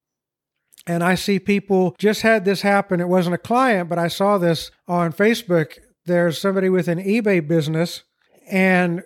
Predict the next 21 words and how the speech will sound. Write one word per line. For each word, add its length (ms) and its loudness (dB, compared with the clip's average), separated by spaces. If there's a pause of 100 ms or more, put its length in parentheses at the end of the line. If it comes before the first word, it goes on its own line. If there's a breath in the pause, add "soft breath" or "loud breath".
(160)
with 180 0
an 100 2
eBay 380 2
business, 480 0
you've 200 0
got 340 0 (380)
all 320 2
of 120 0
your 160 0
inventory, 800 -2
like, 240 -4
in 120 0
your 140 0
garage 540 0
or 80 0
in 80 -2
a 60 -4
spare 300 0
bedroom. 580 0 (600)
Well, 240 4
now 420 2